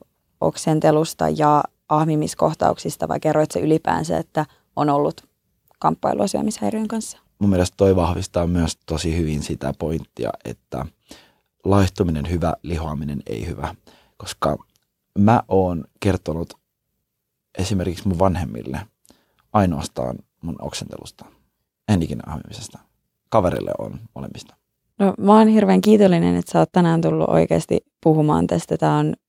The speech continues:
Speaker 1: aihe, mistä ei todellakaan ole mun mielestä vielä tarpeeksi keskustelua. Mistä sä löysit sen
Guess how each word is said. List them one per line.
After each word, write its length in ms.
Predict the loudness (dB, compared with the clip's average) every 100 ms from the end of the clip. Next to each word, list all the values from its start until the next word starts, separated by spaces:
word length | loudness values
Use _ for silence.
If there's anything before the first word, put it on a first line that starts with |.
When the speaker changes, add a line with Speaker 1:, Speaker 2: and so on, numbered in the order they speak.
| 2
Speaker 1:
aihe, 140 | 2
mistä 240 | 2 0
ei 60 | -2
todellakaan 500 | 0 0 -2 -4 -6
ole 100 | -4
mun 100 | -4
mielestä 300 | -6 -8 -8 -6
vielä 200 | -6 -8 _
tarpeeksi 460 | -2 -2 -4 -6
keskustelua. 800 | -4 -4 -4 -10 -6 -4 -2 -4 2
Mistä 340 | 0 2 -2
sä 200 | 2 4
löysit 400 | 4 2 -2 -8
sen 240 | -4 -4